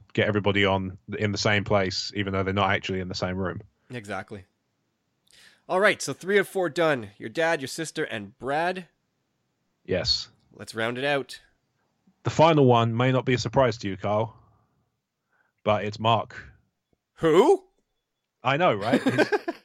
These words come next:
Speaker 1: Come on, man. He's only been, it's not even cold. <laughs> It's
Speaker 2: Well, I mean, he did play Luke Skywalker. Mark Hamill's a big name in Star
Speaker 1: Not
Speaker 2: Wars.
Speaker 1: him. Not that much.
Speaker 2: <laughs>
Speaker 1: As well you know. Come on, man.
Speaker 2: <laughs>
Speaker 1: No, it's Mark, formerly, the former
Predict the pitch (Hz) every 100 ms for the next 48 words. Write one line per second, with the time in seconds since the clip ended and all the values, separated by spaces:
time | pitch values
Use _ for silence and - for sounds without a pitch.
0 | _ 208 196 120 110 131 143 165 156 135
1 | 120 123 117 156 143 131 120 - 135 117
2 | 101 - - - - - - 220 - 233
3 | - 233 226 196 214 269 208 220 185 175
4 | 151 - 175 147 117 113 135 160 165 160
5 | 147 127 120 151 139 135 107 - 147 123
6 | 175 143 110 104 104 104 - - 139 113
7 | 110 113 95 101 - - - - - -
8 | - - _ _ _ - 117 117 139 147
9 | 143 131 127 104 92 90 - 220 107 95
10 | 143 175 - - 139 _ _ _ _ _
11 | _ _ _ 143 156 131 139 160 117 -
12 | - - _ _ - 127 127 127 120 117
13 | 117 147 135 123 107